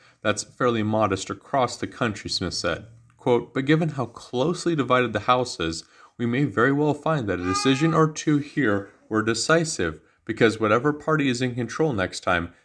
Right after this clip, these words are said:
may be in control of the House by about two seats." Mike Mitchell D. Brown, senior counsel for voting rights for the Southern Coalition for Social Justice, puts the problem of gerrymandering plainly. "It occurs," he said, "when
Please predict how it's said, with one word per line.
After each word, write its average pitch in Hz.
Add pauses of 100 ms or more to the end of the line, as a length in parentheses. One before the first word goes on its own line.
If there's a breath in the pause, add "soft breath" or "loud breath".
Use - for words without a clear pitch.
(100)
may 110
be 113
in 110
control 113
of 98
the 107
House 117
by 175
about 120
two -
seats." - (1000 soft breath)
Mike 127
Mitchell 147
D. 120
Brown, 117
senior 123
counsel 107
for 117
voting 113
rights 104
for -
the 92
Southern 135
Coalition 110
for -
Social 107
Justice, 135 (320 loud breath)
puts 196
the -
problem 139
of 107
gerrymandering 90
plainly. 87 (480 loud breath)
"It 156
occurs," 107
he 101
said, 98
"when 101